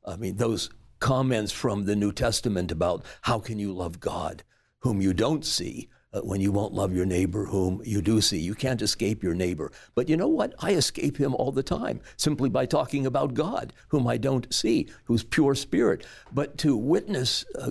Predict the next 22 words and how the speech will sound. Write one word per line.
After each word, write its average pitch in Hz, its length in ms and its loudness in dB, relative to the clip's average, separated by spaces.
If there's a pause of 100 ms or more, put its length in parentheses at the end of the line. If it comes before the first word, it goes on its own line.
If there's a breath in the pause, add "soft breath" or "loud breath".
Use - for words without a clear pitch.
God 117 500 2
to 156 120 4
my 101 220 2
neighbor, 143 520 2 (240 loud breath)
I - 60 -4
mean, 131 120 2
that's 240 220 0
a - 60 -4
challenge, - 580 -2
and 123 180 0
you've 151 200 2
taken - 360 2
up 139 220 -4 (240 loud breath)
that 92 300 -2
challenge, 104 520 0
and, 107 200 0
and 107 200 0
you've 110 220 2
discharged - 760 -2
it 80 160 -4 (200 loud breath)
so - 380 0 (100)
well, - 560 -4